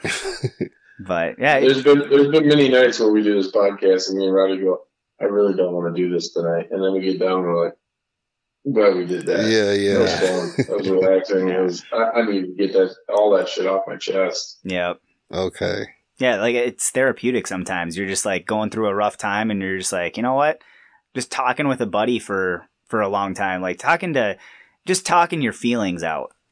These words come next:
Speaker 1: Yes,
Speaker 2: helps a
Speaker 1: makes
Speaker 2: lot."
Speaker 1: a big difference.
Speaker 2: Yeah.
Speaker 1: Yeah. Uh, I know I feel like the Hulk if I can't go in and work out. Like, I usually work out even thirty minutes or something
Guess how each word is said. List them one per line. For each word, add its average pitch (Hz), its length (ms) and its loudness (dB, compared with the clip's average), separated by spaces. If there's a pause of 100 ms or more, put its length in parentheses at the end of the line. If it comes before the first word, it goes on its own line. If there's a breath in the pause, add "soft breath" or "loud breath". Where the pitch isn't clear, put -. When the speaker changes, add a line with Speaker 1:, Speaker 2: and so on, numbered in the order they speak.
(160)
Speaker 1:
Yes, 92 320 -2
Speaker 2:
helps 92 240 -2
a 92 100 -4
Speaker 1:
makes 92 200 -2
Speaker 2:
lot." 87 80 -2
Speaker 1:
a - 20 -4
big 98 320 -4
difference. - 720 -4
Speaker 2:
Yeah. 85 240 -8
Speaker 1:
Yeah. 101 200 -6 (1080)
Uh, 95 280 -2
I 104 40 -2
know 104 180 -2
I 104 80 2
feel 113 220 -2
like 107 220 0
the 98 100 -2
Hulk 113 380 -2
if 92 200 -4
I 98 120 -2
can't 101 440 -4 (240)
go 104 280 0
in 107 160 0
and 92 180 -4
work 104 300 -2
out. 101 360 0
Like, - 280 -8 (180)
I 98 120 -4
usually 101 360 -4
work 98 340 -2
out 104 220 0
even 101 300 -2
thirty 104 340 0
minutes 101 460 -2
or 101 60 -2
something 92 540 -6